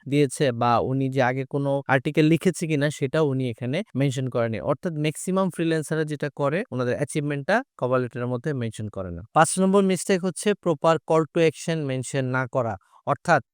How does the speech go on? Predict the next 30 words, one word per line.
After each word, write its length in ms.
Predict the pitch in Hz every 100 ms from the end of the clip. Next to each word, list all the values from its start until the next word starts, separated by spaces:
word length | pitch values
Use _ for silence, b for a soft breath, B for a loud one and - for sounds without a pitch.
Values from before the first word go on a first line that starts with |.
| _ -
আপনার 580 | 143 147 - 160 165 170 -
প্রপোজালটা 640 | 156 - 151 143 139 151 139
পড়ে 320 | 165 160 156 180
ক্লায়েন্টকে 500 | - 139 139 139 -
আপনি 280 | 139 - 156 - _
কি 160 | 214
অ্যাকশন 400 | 196 151 - -
নিতে 260 | 131 120 120
বলছেন। 440 | 107 104 - 98 104
ম্যাক্সিমাম 420 | 175 - 214 220
ফ্রিল্যান্সাররাই 720 | 202 208 208 196 202 190 247
কোনো 320 | 269 180 165 151
কল 180 | 156
টু 120 | 143 151
অ্যাকশনই 300 | - 156 151
মেনশন 380 | 135 131 143
করে 180 | 131 127
না। 200 | 127 175 -
যারা 380 | 131 135 147 147
মেনশন 400 | 147 143 156 151
করে 200 | 147 147
তারা 260 | 147 139
হয়তো 240 | 135 131 135
বেশিরভাগই 520 | 135 131 135 131 135
যেটা 280 | 131 123 127
মেনশন 340 | 131 120 131
করে, 220 | 131 160
যেটা 200 | 139 123 -
কমন 340 | 139 139 139
আছে, 300 | 127 - 175